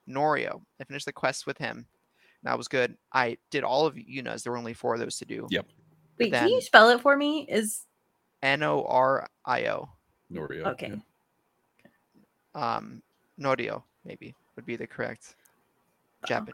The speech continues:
Speaker 1: I don't know.
Speaker 3: Okay.
Speaker 1: And
Speaker 3: But
Speaker 1: I
Speaker 3: yeah,
Speaker 1: kinda,
Speaker 3: that's good.
Speaker 1: I
Speaker 3: I'm
Speaker 1: switched
Speaker 3: just
Speaker 1: the Japanese voices for a little bit 'cause I have the director's, I was playing the director's cut for the first time instead of the P S four
Speaker 2: Mm-hmm.
Speaker 1: port 'cause that comes with P S Plus Extra.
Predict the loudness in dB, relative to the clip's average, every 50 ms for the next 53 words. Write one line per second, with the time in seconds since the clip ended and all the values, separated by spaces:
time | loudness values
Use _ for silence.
0 | -12 -10 -10 -10 -10 -12 -16 -18 _ _ -10 -10 -10 -10 -10 -6 -2 0 0 0
1 | 0 -2 0 4 6 8 8 8 8 6 4 2 0 0 -2 -2 -2 -2 -2 -2
2 | 0 2 2 0 0 -2 -2 2 2 2 2 2 -2 -4 -4 -6 -4 -2 -2 -2
3 | -2 -4 -6 -4 -2 -2 -2 0 -2 -2 0 0 -2 -2 -4 -6 -4 -2 -2 0
4 | 4 4 4 4 4 4 0 0 2 2 2 2 0 -2 -6 -8 -6 -4 -4 -4
5 | -2 -2 -4 -4 -4 -2 0 2 2 2 0 -2 0 2 2 2 2 0 -2 -2
6 | -2 -2 -2 -2 -2 -2 -2 -2 -2 -4 -2 0 2 2 2 2 0 -4 -6 -4
7 | -2 -2 -2 -2 -2 0 0 0 0 0 -2 -6 -8 -12 _ _ _ 0 4 4
8 | 4 4 2 -2 -6 -6 -2 0 0 0 0 -2 -6 -6 -6 -6 -6 -4 -2 -2
9 | -2 -2 -2 -4 -4 -4 -4 -4 -4 -4 -4 -4